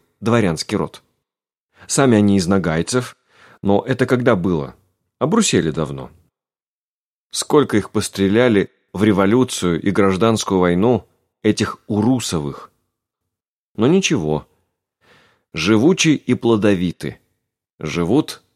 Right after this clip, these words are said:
и размножаются». Папенька Елизаветы Юрьевны был генерал-лейтенантом, членом Государственного совета. Дядюшка – гофмейстером, то бишь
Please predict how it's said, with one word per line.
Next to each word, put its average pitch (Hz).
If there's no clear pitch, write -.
и 104
размножаются». 85
Папенька 101
Елизаветы 101
Юрьевны 98
был 175
генерал-лейтенантом, 110
членом 120
Государственного 101
совета. 85
Дядюшка – 101
гофмейстером, 80
то 107
бишь 110